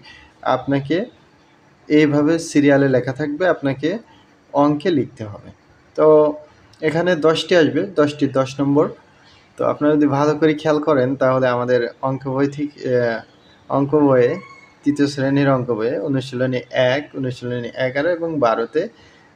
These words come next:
আহ, সামান্য কয়েকটা অঙ্ক আছে। এটা যদি, আহ, ভালোভাবে আপনার ছাত্রকে পড়ান বা আপনারা পড়েন, তাহলে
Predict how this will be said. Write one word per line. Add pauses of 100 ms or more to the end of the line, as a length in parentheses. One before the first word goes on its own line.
আহ,
সামান্য
কয়েকটা
অঙ্ক
আছে।
এটা
যদি,
আহ,
ভালোভাবে
আপনার
ছাত্রকে
পড়ান (540)
বা
আপনারা
পড়েন,
তাহলে